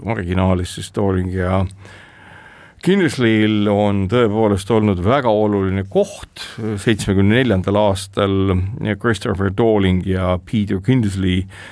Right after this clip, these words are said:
selle kirjastusega Ühendkuningriigis alguse tegid. Tänaseks on see muutunud üsna globaalseks ettevõtteks. Ja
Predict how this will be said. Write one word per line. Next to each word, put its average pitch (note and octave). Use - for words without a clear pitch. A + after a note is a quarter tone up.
selle F#2+
kirjastusega F#2+
Ühendkuningriigis F#2+
alguse G2
tegid. G#2
Tänaseks F2+
on F2+
see F2
muutunud F#2
üsna F#2
globaalseks F#2+
ettevõtteks. G2
Ja C3